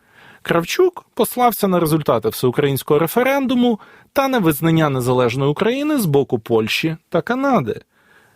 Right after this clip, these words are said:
Все, на що спроможуться колишні совєтські республіки, підписати угоду про створення співдружності незалежних держав,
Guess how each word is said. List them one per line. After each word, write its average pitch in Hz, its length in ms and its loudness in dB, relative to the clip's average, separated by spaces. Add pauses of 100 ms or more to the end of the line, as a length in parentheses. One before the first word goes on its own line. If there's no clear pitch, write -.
(200)
Все, - 340 -6
на 262 120 0
що 196 180 -2
спроможуться 175 920 0
колишні 151 440 -2
совєтські 113 500 -2
республіки, 202 720 0 (500)
підписати 226 640 -2
угоду 160 420 2
про 127 180 -4
створення 165 560 0
співдружності 190 1200 0
незалежних 120 720 0
держав, 170 540 -2